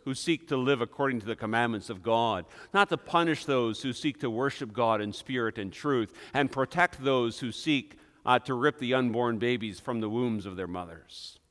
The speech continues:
With humble confidence, the church needs at some point to be engaged.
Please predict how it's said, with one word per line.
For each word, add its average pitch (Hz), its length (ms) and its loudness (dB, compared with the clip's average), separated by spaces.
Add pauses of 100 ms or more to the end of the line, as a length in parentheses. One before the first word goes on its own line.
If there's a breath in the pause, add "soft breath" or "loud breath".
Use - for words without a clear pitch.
(1700)
With 143 160 2
humble 165 300 6
confidence, 156 600 2
the 135 120 -6
church 160 460 -2
needs 151 440 2
at 139 160 4
some 156 300 -2
point 147 360 0
to 131 80 -4
be 127 180 -2
engaged. 123 800 0